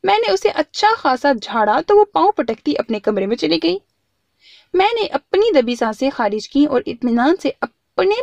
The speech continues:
मेकअप निपटाने लगी। अब कुछ भी हो, थी तो वो हमारी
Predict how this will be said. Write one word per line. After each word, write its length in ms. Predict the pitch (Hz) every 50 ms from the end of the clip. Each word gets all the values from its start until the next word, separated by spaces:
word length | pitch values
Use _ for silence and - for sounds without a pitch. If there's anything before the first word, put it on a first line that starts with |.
| 494
मेकअप 360 | 330 226 226 226 - 285 285 _ _ _ _ _ _ _ _ _ _ _ _ _ _ _ _ _ -
निपटाने 460 | 262 277 240 - - 220 208 208 208
लगी। 300 | 202 190 170 - - - - _ _ _ _ _ _ _ _ _ _ _ _ _ _ _ _ _ _ _ _ _ _ _ _ _ _ _ _ _ _ _ _ _ _ _ _ _ _ _ _ -
अब 140 | - 320 311 - _ _
कुछ 260 | - 415 539 - - 247
भी 180 | 240 294 320
हो, 240 | 277 214 - - _ _ _ _ _ _ _ _ _ _ _ - _ _ _ - 415
थी 100 | 403 415
तो 160 | - 427 415
वो 80 | 415
हमारी 520 | 403 359 330 262 240 220 240 277 311 381